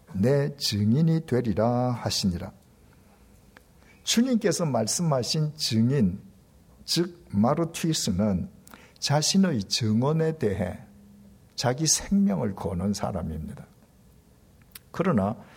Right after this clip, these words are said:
요즘의 증인은 자신의 이해관계에 따라 법정에서 거짓 증언마저 불사합니다. 법정에서조차 증인의 증언을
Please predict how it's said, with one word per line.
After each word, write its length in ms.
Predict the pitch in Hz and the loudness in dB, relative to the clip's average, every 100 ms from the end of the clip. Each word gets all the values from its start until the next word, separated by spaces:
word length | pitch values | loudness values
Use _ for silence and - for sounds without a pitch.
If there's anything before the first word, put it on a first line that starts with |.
| - - - - | -20 -20 -14 0
요즘의 840 | 127 143 170 220 196 139 170 175 | 2 2 2 2 2 2 0 -2
증인은 680 | 156 - 107 120 135 95 92 - - - - - - | -2 0 2 4 2 0 -2 -10 -20 -20 -20 -20 -18
자신의 720 | - 139 160 - 202 190 127 104 | -4 0 0 4 4 4 2 0
이해관계에 1080 | 113 131 165 180 175 143 165 156 117 104 98 | 0 2 2 0 0 0 2 2 2 0 0
따라 420 | 110 101 85 - - _ - - | 0 0 -2 -10 -20 _ -20 -4
법정에서 840 | 139 143 - 175 127 98 113 151 - - _ _ _ _ _ | -2 0 -2 -2 0 -2 -4 -6 -10 -20 _ _ _ _ _
거짓 560 | - 107 104 151 170 - | -4 -2 0 -2 -4 -6
증언마저 1080 | - 107 110 139 147 107 92 101 131 143 - | -4 0 0 0 0 0 -2 -2 -2 -4 -12
불사합니다. 880 | - 117 120 - 120 107 87 80 - - - - _ - - - - - - | -10 -6 -4 -4 -4 -4 -4 -6 -8 -16 -20 -20 _ -20 -20 -20 -20 -20 -6
법정에서조차 1300 | - 190 220 214 190 - 143 135 127 120 98 98 104 - - - _ | 0 2 4 4 4 2 0 0 -2 -2 -2 -4 -10 -18 -20 -20 _
증인의 720 | - - 120 135 160 175 175 170 | -6 2 4 4 4 2 2 -2
증언을 760 | - 110 98 104 139 113 95 | -2 2 4 4 2 0 -2